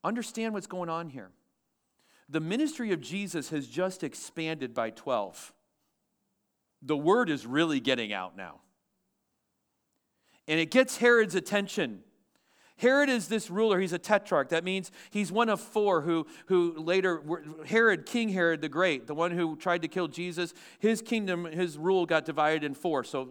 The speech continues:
this is Herod, one of the sons, okay? He's a tetrarch. He only has one-fourth of that area. And, and, and he's really troubled because people are saying that John the Baptist is back to life.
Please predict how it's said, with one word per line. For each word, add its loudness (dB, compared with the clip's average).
this -2
is -8
Herod, -2
one -4
of -6
the -6
sons, -4
okay? -4
He's -8
a -4
tetrarch. 0
He -4
only -4
has 0
one-fourth -2
of -4
that -2
area. -2
And, -10
and, -4
and -10
he's -4
really -4
troubled -4
because -8
people -10
are -4
saying -8
that -8
John -4
the -8
Baptist -4
is -10
back -6
to -10
life. -8